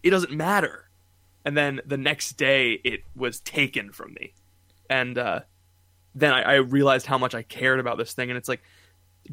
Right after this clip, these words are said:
dust can be good. Like, dirt can be a good thing if it's soil, you know, and you could plant something in it.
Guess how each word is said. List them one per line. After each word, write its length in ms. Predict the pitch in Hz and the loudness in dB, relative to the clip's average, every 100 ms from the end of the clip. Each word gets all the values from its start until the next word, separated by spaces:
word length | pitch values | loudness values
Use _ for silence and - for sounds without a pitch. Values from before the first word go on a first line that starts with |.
| 120 | -2
dust 520 | 160 196 147 - - _ _ _ _ _ _ _ _ _ _ _ _ _ _ _ | 2 2 2 -6 -12 _ _ _ _ _ _ _ _ _ _ _ _ _ _ _
can 260 | 160 156 | -2 0
be 420 | 139 135 127 123 - _ _ 127 | 2 0 0 -4 -10 _ _ -4
good. 200 | 151 131 | 2 4
Like, 240 | 135 127 | 4 0
dirt 280 | 120 185 208 | 0 2 2
can 160 | - 156 | -2 -2
be 120 | 131 | -2
a 60 | 113 | -4
good 360 | 107 135 135 | -2 0 0
thing 440 | 151 92 76 65 - _ _ _ _ | -2 -10 -10 -16 -20 _ _ _ _
if 160 | - 139 | -18 -10
it's 180 | 117 - | -6 -4
soil, 640 | - - 139 135 104 104 | -2 0 2 4 2 -2
you 120 | 113 | -8
know, 100 | 107 | -8
and 80 | 107 | -8
you 60 | 101 | -10
could 160 | 98 | -12
plant 420 | - - 107 123 | -14 -8 -4 -4
something 300 | - - - - | -4 -8 -10 -12
in 100 | - | -12
it. 140 | - | -12